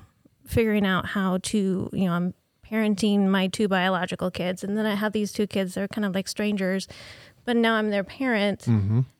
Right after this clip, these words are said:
Speaker 1: Um, and I think that was harder than I anticipated it would be.
Speaker 2: Mm.
Speaker 1: Um, I didn't, you know, that, that kind of natural mothering that I
Speaker 2: Yeah.
Speaker 1: had from my biological children, it didn't just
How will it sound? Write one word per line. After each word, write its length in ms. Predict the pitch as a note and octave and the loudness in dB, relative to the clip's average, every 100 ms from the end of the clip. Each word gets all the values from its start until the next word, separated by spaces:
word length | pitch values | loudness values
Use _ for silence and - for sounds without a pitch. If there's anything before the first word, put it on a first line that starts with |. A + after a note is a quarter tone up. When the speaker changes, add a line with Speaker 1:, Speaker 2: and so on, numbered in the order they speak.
| - | -2
Speaker 1:
Um, 640 | G#3 G3+ F#3 E3 - F3+ _ _ _ _ _ _ _ _ - | 2 2 2 -2 -4 -8 _ _ _ _ _ _ _ _ -2
and 200 | A3 G#3+ | 2 2
I 60 | |
think 440 | G#3 G#3 F#3+ - - | 2 0 -2 -6 -8
that 360 | G#3 A3 A3 A3 | 0 2 4 4
was 200 | A#3+ A3+ | 2 2
harder 400 | - A3+ A3 A3+ | 2 2 2 2
than 180 | G#3+ G3+ | 2 0
I 180 | F#3+ F#3+ | 0 0
anticipated 800 | F3+ F3+ F3+ F#3+ F#3 F#3 - | -2 -4 -4 -4 -2 -2 -2
it 160 | F#2+ - | -2 -2
would 220 | F#3+ F#3 | -2 -4
be. 440 | - - D#2+ G#3 F#3 F#2 | -4 -4 -2 -4 -6 -4
Speaker 2:
Mm. 120 | A#2+ A2 | 0 2
Speaker 1:
Um, 440 | F#3+ F3+ F#3+ F#3 _ _ _ _ _ _ _ | 0 -2 -4 -8 _ _ _ _ _ _ _
I 80 | G3+ | -4
didn't, 420 | F#3 G3 F#3+ - - _ | 0 0 0 -4 -8 _
you 120 | G#3+ | -2
know, 80 | F#3 | 0
that, 220 | F3 F3+ - - - - - | 0 0 -4 -14 -20 -14 -6
that 120 | G3 | -2
kind 120 | A3 | 2
of 100 | G#3 | 2
natural 1120 | G3+ G#3 G#3+ G#3 G3 A3+ A3 G#3 G3 F3+ F3+ F3+ | 4 4 4 2 0 0 0 2 0 0 -4 -8
mothering 1040 | G3 G3+ G3+ G#3 G#3+ G3+ F#3 F#3 F3+ G3+ - - - | -10 -8 0 2 4 2 2 2 2 2 -2 -18 -4
that 120 | A2 | 4
I 60 | A2 | 4
Speaker 2:
Yeah. 60 | C#3+ | 4
Speaker 1:
had 220 | G3 G3+ | 2 -4
from 180 | G#3 F#3+ | -4 -2
my 180 | F3 D#3 | -2 -2
biological 680 | D#3+ D#3+ A#3 F4+ E4+ G#3+ | -2 0 0 0 -2 -2
children, 480 | F3+ F#3 F3 F3 F#3 - _ _ _ _ _ _ - | -2 -2 -2 0 -2 -4 _ _ _ _ _ _ -2
it 160 | A#3+ | 0
didn't 300 | G3 G#3+ - | 2 2 0
just 340 | - F3 - | -4 -4 -6